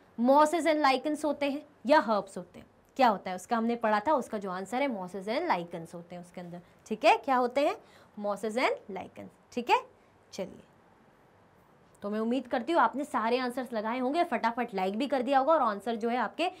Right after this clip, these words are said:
जो उत्तर आप दे रहे, जो आंसर आप दे रहे, कमेंट कर दिया होगा और जो है शेयर भी कर दिया होगा फ्रेंड्स को, ताकि वो भी आएँ, पढ़ें और अप्लाई करें और सीखें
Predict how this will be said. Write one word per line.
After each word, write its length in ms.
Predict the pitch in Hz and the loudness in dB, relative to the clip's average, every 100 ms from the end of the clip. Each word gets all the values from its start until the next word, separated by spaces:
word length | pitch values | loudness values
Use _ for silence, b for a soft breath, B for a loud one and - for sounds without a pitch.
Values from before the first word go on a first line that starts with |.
| B - | B -4
जो 140 | 226 208 190 - | -2 0 -2 -6
उत्तर 280 | 247 - 349 | 2 8 10
आप 140 | 277 | 8
दे 140 | 208 190 | 6 0
रहे, 100 | 190 | 0
जो 100 | 226 | 0
आंसर 240 | 262 302 | 2 2
आप 80 | 247 | 4
दे 100 | 220 | 2
रहे, 80 | 220 - | 2 4
कमेंट 300 | 269 302 294 | 6 6 2
कर 140 | 277 | 2
दिया 140 | 240 269 | 2 2
होगा 200 | 262 269 | 4 4
और 140 | 262 | 4
जो 100 | 247 | 4
है 100 | 311 | 2
शेयर 280 | - 240 240 | 2 2 2
भी 100 | 240 | 0
कर 160 | 226 | -2
दिया 120 | 180 185 | -4 -6
होगा 100 | 190 | -6
फ्रेंड्स 280 | 185 175 | -8 -8
को, 60 | 214 | -4
ताकि 300 | 220 226 311 | -2 0 0
वो 160 | 214 214 | -2 -2
भी 140 | 247 | 0
आएँ, 200 | 254 294 | 0 -2
पढ़ें 380 | 302 226 233 330 B B B - | 0 2 2 0 B B B 0
और 160 | 233 240 | 2 2
अप्लाई 360 | - 214 247 | 2 0 0
करें 260 | 247 247 247 | 4 4 4
और 280 | 226 285 466 - | 4 4 4 0
सीखें 320 | 254 220 - | -8 -8 -10